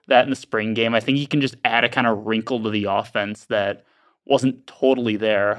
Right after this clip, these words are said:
um, a year ago. He can also, um, by all accounts, he's also gonna be the punt returner this year. Um, Ed Foley, when we talked to him the other day, said, uh, kick returner is still up for, is still up for grabs. Punt returner, that's,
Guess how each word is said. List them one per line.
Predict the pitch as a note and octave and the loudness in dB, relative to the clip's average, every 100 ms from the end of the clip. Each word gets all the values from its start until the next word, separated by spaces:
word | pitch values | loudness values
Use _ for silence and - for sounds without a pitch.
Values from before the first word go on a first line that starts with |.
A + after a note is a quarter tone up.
| - | -2
um, | G#2+ G#2 | -2 -2
a | |
year | G#2+ G#2 | 0 -2
ago. | G2+ | -2
He | G#2+ | -4
can | A2+ | 2
also, | C#3 C3+ D#3 - | 2 4 0 2
um, | A#2+ G#2+ G2+ G#2 - _ _ _ _ | 2 2 -2 -12 -18 _ _ _ _
by | - | 8
all | C3+ C3+ | 8 8
accounts, | B2+ C#3 A#2+ | 6 4 4
he's | C3+ | 2
also | B2 A#2+ B2+ | 2 4 2
gonna | A#2 | 2
be | A2+ | 2
the | A2 | 0
punt | - A2+ | -2 -6
returner | G#2+ A2+ G2 A2+ - - | -6 -10 -8 -10 -12 -16
this | - - | -14 -10
year. | - F#2+ | -6 -2
Um, | G2 G2+ G#2 A2 _ _ _ _ _ - | -2 -4 -6 -14 _ _ _ _ _ 2
Ed | A#2 | 2
Foley, | G#2 B2+ A2+ A2 | 2 2 4 2
when | A2 | 0
we | A2 | 0
talked | B2 A2 | 0 0
to | C3+ | 0
him | A2 | -2
the | A2 | 0
other | G#2+ A2 | 0 0
day, | G#2+ G#2+ G#2+ | 2 4 2
said, | G#2+ - A2 G2 G2 | 0 -2 0 0 0
uh, | F#2+ G2 G#2+ | -2 -2 -2
kick | C3+ A#2+ | -2 -2
returner | B2 B2 A2+ A2 | -4 -2 -2 0
is | G#2+ | -2
still | - - A2 | -4 -2 2
up | A2 G#2+ | 0 -2
for, | - - _ _ - | -12 -18 _ _ -10
is | D3 | -6
still | - B2 | 0 2
up | A2+ | 2
for | - | -2
grabs. | A2+ B2 A#2+ A#2 - | 0 4 4 2 -4
Punt | - B2 A#2+ | 0 2 2
returner, | A2+ B2 A2+ A2+ G#2+ | -2 -2 0 0 0
that's, | G#2+ G#2 G#2 - | 4 2 0 -14